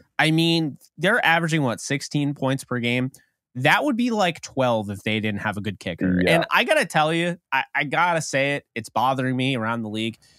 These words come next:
Speaker 1: Why are kickers missing field goals
Speaker 2: <laughs>
Speaker 1: short from forty-eight yards out?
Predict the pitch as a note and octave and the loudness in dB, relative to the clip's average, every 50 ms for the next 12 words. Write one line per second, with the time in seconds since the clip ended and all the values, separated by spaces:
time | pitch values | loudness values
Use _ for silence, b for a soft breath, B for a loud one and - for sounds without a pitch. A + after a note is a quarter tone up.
0 | b b b b b b b b b _ _ _ - C#3+ D#3 F#3 A3+ C4 B3+ - | b b b b b b b b b _ _ _ -4 0 2 2 2 2 -2 -2
1 | - F#3+ F3 - F#3 E3+ D#3+ - C3+ C#3 C#3+ - - C3+ A#2+ - B2 A#2+ B2 C3 | -2 -4 -4 -2 -4 -6 -4 -2 -2 -4 -2 -2 -2 -4 -4 -2 -2 -2 -2 -2
2 | C3 C#3 D3 C#3+ D3 A#2 G2 G2 - - - - - - - A2 A2 A#2 A#2+ - | -2 -2 -2 -2 -2 -2 -2 -4 -6 -8 -10 -10 -8 -6 -4 -4 -2 -4 -4 -6
3 | - - A2+ G2+ - - A2 G#2+ A2+ A2+ A2 G#2+ - A2+ A2 G#2+ G#2+ G#2 - G2 | -8 -10 -10 -10 -6 -6 -4 -2 -2 -2 -2 -2 -2 -4 -4 -4 -4 -4 -4 -2
4 | G2 G2+ G#2+ G#2+ - | -2 0 -2 -2 -4